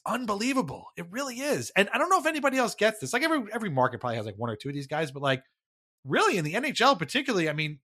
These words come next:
there's really only, like, maybe three or four teams that even get this kind of treatment. And, well, the Islanders ain't one of them,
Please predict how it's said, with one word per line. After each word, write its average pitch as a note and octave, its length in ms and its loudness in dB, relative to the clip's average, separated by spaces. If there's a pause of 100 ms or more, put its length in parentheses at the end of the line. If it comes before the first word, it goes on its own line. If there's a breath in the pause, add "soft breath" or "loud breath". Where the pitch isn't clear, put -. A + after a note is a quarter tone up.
(300)
there's F3 180 -4
really E4+ 220 0
only, A#3 160 0
like, F3+ 160 2
maybe F3 320 -4
three G3 160 -2
or B3 60 2
four G3 220 0
teams G3+ 240 -6
that F3+ 80 -6
even D#3+ 180 -6
get A#3+ 220 2
this B3 120 -4
kind A#2+ 160 -4
of G2 60 -8
treatment. F#2+ 440 -14 (520)
And, C#3+ 260 4
well, D3+ 100 4
the D3+ 80 8
Islanders F3 280 8
ain't C#3 120 4
one A#2+ 160 0
of - 60 -18
them, - 60 -20